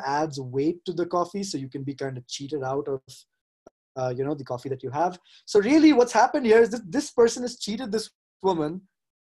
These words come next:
with some trickery or des-, some deception, with some chicanery.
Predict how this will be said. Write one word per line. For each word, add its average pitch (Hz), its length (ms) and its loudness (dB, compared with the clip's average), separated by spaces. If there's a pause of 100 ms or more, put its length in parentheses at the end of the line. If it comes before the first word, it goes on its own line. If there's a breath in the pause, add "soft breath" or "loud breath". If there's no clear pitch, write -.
(260)
with 185 220 2
some 185 180 0
trickery 202 480 4
or 180 80 6
des-, 160 140 2
some 165 260 -4
deception, 185 420 -2
with 147 140 -4
some 160 140 -2
chicanery. 190 920 2